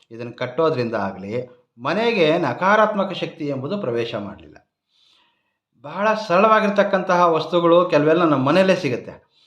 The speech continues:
ಅವುಗಳಿಂದ ನಾವು ಮಾಡ್ಕೊಳ್ತಕ್ಕಂತಹ ಪರಿಹಾರಗಳು ಸಾಕಷ್ಟಿದೆ. ಆ ಒಂದು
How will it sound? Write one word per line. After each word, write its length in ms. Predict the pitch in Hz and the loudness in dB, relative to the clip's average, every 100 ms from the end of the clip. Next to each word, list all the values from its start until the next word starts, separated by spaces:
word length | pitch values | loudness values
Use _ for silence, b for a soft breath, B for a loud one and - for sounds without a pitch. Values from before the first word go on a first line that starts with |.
| b b b | b b b
ಅವುಗಳಿಂದ 500 | 117 165 233 226 220 | -6 -2 0 0 2
ನಾವು 280 | 220 202 185 | 2 4 4
ಮಾಡ್ಕೊಳ್ತಕ್ಕಂತಹ 840 | 165 165 196 190 185 175 175 165 151 | 2 0 -2 -4 -4 -4 -2 -2 2
ಪರಿಹಾರಗಳು 640 | 147 165 165 175 170 190 | 2 2 2 2 2 0
ಸಾಕಷ್ಟಿದೆ. 880 | - 143 - 220 - 139 - - _ _ _ _ _ _ _ _ _ _ _ _ _ _ _ _ _ _ _ _ _ _ _ | 0 0 2 0 0 -2 -4 -14 _ _ _ _ _ _ _ _ _ _ _ _ _ _ _ _ _ _ _ _ _ _ _
ಆ 160 | 165 190 | -6 -2
ಒಂದು 560 | 196 190 190 185 - | -2 0 0 0 -4